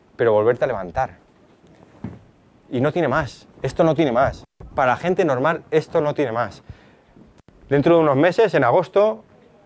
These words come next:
finales de agosto, principios de septiembre, a mí me toca ir a vendimiar. El año que di el ted,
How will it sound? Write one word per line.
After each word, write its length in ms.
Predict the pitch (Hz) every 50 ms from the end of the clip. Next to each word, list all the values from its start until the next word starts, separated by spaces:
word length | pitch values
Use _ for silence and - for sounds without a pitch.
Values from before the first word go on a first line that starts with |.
| _ -
finales 320 | 139 139 151 160 156 139
de 40 | 139
agosto, 360 | 135 135 165 151 - 190 160
principios 400 | 143 127 113 127 143 147 147 -
de 60 | 139
septiembre, 300 | 120 113 143 147 151 151
a 40 | 147
mí 100 | 131 131
me 140 | 131 127 117
toca 200 | 127 120 - 127
ir 60 | 123
a 60 | 120
vendimiar. 460 | 110 104 104 98 95 95 90 80 80 - - _ _ _ _ - - - - _ - - - -
El 100 | - 117
año 160 | 127 151 175
que 100 | - 165
di 80 | 143 131
el 140 | 123 113 -
ted, 200 | - 180 202